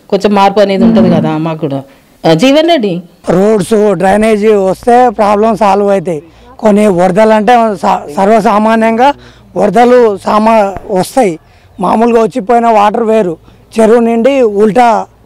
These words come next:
Speaker 2: డ్రైనేజీలు చక్కగా లేక ఆ కాలువలు చక్కగా లేక రిటర్న్ వచ్చి ఆగిపోయినాయి. అట్లా పరిస్థితి అది. ఇక పట్టించుకోవడం, కొద్ది కొద్దిగా పట్టించుకోవడం, ఆ,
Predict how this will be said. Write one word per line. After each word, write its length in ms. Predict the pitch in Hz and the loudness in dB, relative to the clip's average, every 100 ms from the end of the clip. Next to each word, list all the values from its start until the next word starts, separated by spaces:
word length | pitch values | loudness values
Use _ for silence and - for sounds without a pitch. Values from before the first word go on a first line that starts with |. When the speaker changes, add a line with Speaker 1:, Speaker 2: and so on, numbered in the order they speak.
| - | -12
Speaker 2:
డ్రైనేజీలు 520 | 165 208 226 247 220 | -4 0 2 2 0
చక్కగా 360 | 214 214 190 214 | -4 -4 0 0
లేక 400 | 208 214 220 247 - - - - - - - - | 2 2 2 -2 -2 -18 -20 -20 -20 -20 -20 -6
ఆ 80 | 185 | -4
కాలువలు 440 | - 196 220 240 | -2 -2 0 0
చక్కగా 360 | 226 208 196 233 | -2 -6 -4 0
లేక 240 | 220 220 | 0 0
రిటర్న్ 500 | 262 247 196 196 247 | 2 2 0 0 0
వచ్చి 440 | 226 190 285 311 370 _ - _ - | 0 -4 -6 -8 -8 _ -20 _ -4
ఆగిపోయినాయి. 560 | 226 240 190 214 156 - _ _ _ _ _ _ _ _ _ - - - - - - - - | -2 -2 -2 -4 -4 -12 _ _ _ _ _ _ _ _ _ -20 -20 -20 -20 -20 -20 -16 -6
అట్లా 320 | 175 185 160 - - _ - - | -4 -4 -6 -8 -20 _ -12 -4
పరిస్థితి 400 | 185 - 240 202 | -4 -2 -2 0
అది. 200 | 170 151 _ _ - | -2 -4 _ _ -2
ఇక 520 | 208 214 220 220 202 180 | 0 2 2 2 -2 -2
పట్టించుకోవడం, 600 | 185 170 262 - 269 262 | -4 -2 -4 0 0 0
కొద్ది 260 | 226 233 214 | 0 -2 -2
కొద్దిగా 320 | 208 254 254 | 0 2 2
పట్టించుకోవడం, 840 | 240 233 240 196 247 240 247 254 | 2 0 -2 -4 0 2 2 0
ఆ, 360 | 247 233 214 208 | 0 2 4 4